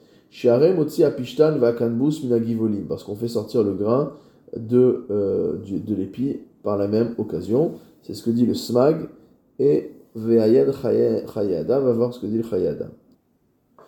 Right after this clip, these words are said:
Bête, deuxièmement, hatove orer arba tfachim mikol davar hanitve.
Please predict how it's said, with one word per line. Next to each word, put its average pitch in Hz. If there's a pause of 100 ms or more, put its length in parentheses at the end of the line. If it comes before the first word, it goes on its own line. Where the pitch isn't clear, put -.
(300)
Bête, 117
deuxièmement, 117 (260)
hatove 139
orer 151 (120)
arba 135
tfachim 143
mikol 151
davar 127
hanitve. 113